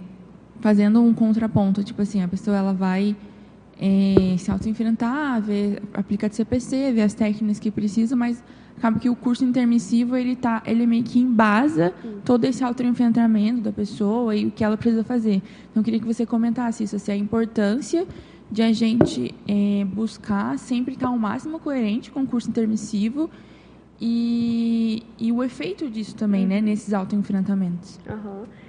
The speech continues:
Speaker 2: Então, o, eu vejo, né, que o autoenf-, os autoenfrentamentos, eles são a prática do curso intermissivo, né? Então, assim, no curso intermissivo a gente verificou o que que eu preciso ajustar, o que que eu preciso mudar, tal.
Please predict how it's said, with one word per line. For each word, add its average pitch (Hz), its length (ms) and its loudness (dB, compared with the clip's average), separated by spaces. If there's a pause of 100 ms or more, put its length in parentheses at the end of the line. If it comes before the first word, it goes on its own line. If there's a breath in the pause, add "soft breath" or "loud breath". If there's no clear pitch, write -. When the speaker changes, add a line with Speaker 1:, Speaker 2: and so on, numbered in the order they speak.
(140 loud breath)
Speaker 2:
Então, 226 540 -4 (100)
o, 208 800 -6 (340)
eu 202 160 -8
vejo, 240 440 -8
né, 226 120 -10
que 226 140 -10
o 220 60 -4
autoenf-, 277 500 -8
os 214 320 -8
autoenfrentamentos, 226 1200 -10 (380 loud breath)
eles 220 320 -6
são 262 800 -6 (120)
a 247 140 -4
prática 277 420 0
do 339 120 -6
curso 330 200 -6
intermissivo, 302 640 -8 (200)
né? 196 120 -8
Então, 208 220 -6
assim, 226 220 -8
no 220 80 -4
curso 247 220 -4
intermissivo 262 500 -8
a - 20 -6
gente 294 300 -8
verificou 277 760 -6 (220 loud breath)
o - 40 -20
que 277 120 -10
que 277 100 -10
eu 262 40 -4
preciso 226 380 -10
ajustar, 302 560 2
o 302 40 -8
que 294 140 -12
que - 100 -10
eu 240 40 -8
preciso 226 420 -12
mudar, 262 1080 -4
tal. 208 180 -6